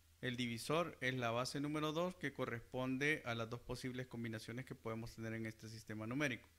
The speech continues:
ya sea uno o cero. Los residuos que tengamos en las operaciones, en las divisiones, pueden ser uno o cero.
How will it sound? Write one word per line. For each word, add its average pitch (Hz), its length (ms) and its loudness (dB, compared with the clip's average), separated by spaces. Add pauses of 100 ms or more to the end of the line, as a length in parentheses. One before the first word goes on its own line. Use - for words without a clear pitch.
(280)
ya 113 120 -6
sea 110 260 0
uno 139 420 2
o 110 80 0
cero. 127 300 0 (680)
Los 135 160 6
residuos 147 720 2 (100)
que 127 100 -2
tengamos 135 560 2
en 117 140 0
las 113 100 0
operaciones, 143 840 0 (100)
en 113 100 -4
las 110 100 -2
divisiones, 170 640 -2 (440)
pueden 135 300 6
ser 135 340 2
uno 185 440 4
o 117 120 -4
cero. 107 300 0